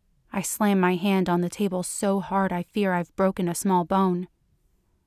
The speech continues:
But their concentration doesn't waver. They are focused on death. Don't let yourself be pushed. You're stronger than that. Oh God, do you hear it?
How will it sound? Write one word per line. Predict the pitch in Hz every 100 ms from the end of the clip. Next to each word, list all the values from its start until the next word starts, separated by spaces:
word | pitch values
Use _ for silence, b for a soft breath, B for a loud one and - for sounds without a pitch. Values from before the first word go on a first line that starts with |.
| _
But | -
their | 202 202
concentration | 240 254 233 240 254 233 202
doesn't | 185 185 196
waver. | 196 202 175 180 - _ _ _ _ _ _ _ _ _
They | - 185
are | 180
focused | - 208 190 180 -
on | 180
death. | 175 180 170 - - _ _ _ _ _ _ _ _ _ _ _ _ _
Don't | - 165 226
let | 220 -
yourself | 208 226 202
be | -
pushed. | 214 220 196 - - - _ _ _ _ _
You're | 196
stronger | 175 - 196 202
than | 185 180
that. | 175 170 170 - - _ _ _ _ _ _ _ _ _ _ _ _ _ _ _ -
Oh | 226
God, | 233 220 220
do | 202
you | 214 202
hear | - 202
it? | 208 196 -